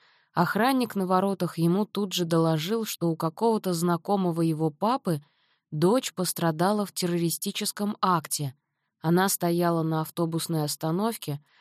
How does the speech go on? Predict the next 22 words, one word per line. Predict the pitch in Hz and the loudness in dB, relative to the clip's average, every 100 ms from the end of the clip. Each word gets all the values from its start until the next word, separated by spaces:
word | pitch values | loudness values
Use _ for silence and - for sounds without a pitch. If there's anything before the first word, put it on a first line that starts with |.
| _ - | _ 0
а | 170 | 2
мимо | 202 254 233 | 4 2 0
проехала | 175 175 190 196 175 165 | 0 2 2 0 0 2
машина | 165 160 - 240 233 170 156 _ | 2 0 -2 -2 -2 -2 -6 _
и | - | -4
обстреляла | 185 170 - 175 165 185 214 202 | -2 -4 -4 -2 0 0 0 0
её | 180 170 185 | 0 0 -2
из | 185 170 | -2 -4
автомата. | 170 - 196 180 151 147 135 - _ _ - _ | -4 -4 -2 0 -2 -4 -8 -10 _ _ -20 _
А | 165 | 0
папа, | 160 208 247 226 165 143 _ - | 4 4 4 2 -2 -4 _ -6
когда | 165 165 175 | -2 2 2
об | 165 | 4
этом | 165 160 160 | 2 2 2
узнал, | 160 180 226 240 - _ _ _ | 2 2 2 0 -6 _ _ _
тут | 233 247 | -2 0
же | 196 | 0
поехал | 175 180 185 202 196 170 | 0 2 2 0 -4 -4
с | 185 | 0
мамой | 175 175 170 | 2 2 0
в | 156 | 0
больницу, | 165 160 170 233 226 - 147 | 2 2 0 -2 -4 -6 -8